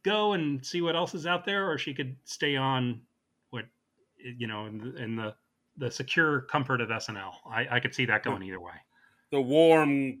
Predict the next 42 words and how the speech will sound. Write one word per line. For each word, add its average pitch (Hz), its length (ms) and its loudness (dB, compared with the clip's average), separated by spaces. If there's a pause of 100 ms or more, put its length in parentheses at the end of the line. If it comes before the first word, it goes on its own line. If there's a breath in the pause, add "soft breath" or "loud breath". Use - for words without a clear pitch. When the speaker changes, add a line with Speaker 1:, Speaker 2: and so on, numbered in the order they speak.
Speaker 2:
comforting 135 540 -2
bosom 98 500 -6 (120)
that 104 200 -6
is 101 280 -6
S 90 200 -14
N 90 100 -14
L. 80 160 -18 (400)
Speaker 1:
R-, 117 160 -2
exactly, 104 680 2 (300)
exactly. 92 600 -12 (160)
Um, 113 560 -6 (1700)
and, 156 540 -4
you 175 140 -6
know, 160 180 -2
I 147 120 -2
don't 180 180 -4
know, 165 260 -2
unless, 151 480 -2
unless 143 380 -6
Lauren 139 340 -4
decides 131 320 -4
to 147 200 0
axe, - 420 -2 (460)
uh, 127 60 -6
you 127 280 0
know, 120 100 -2
some 127 160 -4
of 117 40 -2
the 113 60 -6
featured 123 360 -6
players 127 340 -2
who 120 80 -4
aren't, 117 240 -2 (1040)
who 110 260 -6
he, 110 240 -10
he 117 160 -8
judges 110 380 -2
aren't 113 240 0
working 110 240 -4
out 107 180 -4
so 107 160 -10
great. 117 300 -6